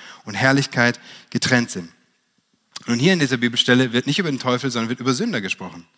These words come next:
Es wird über Menschen gesprochen, über Sünder. Und zwar in Vers acht lesen wir es, Menschen, die Gott nicht als Gott anerkennen. Das ist die Ursünde.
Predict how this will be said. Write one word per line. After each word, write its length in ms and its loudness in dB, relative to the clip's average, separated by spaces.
Es 60 -20
wird 100 -8
über 140 -2
Menschen 380 -2
gesprochen, 340 -12
über 140 -4
Sünder. 400 2
Und 120 -2
zwar 260 2
in 140 0
Vers 240 2
acht 260 2
lesen 280 4
wir 80 0
es, 80 -6
Menschen, 560 4
die 160 -2
Gott 280 4
nicht 500 0
als 280 2
Gott 340 2
anerkennen. 580 -4
Das 160 2
ist 120 -4
die 100 -2
Ursünde. 680 -2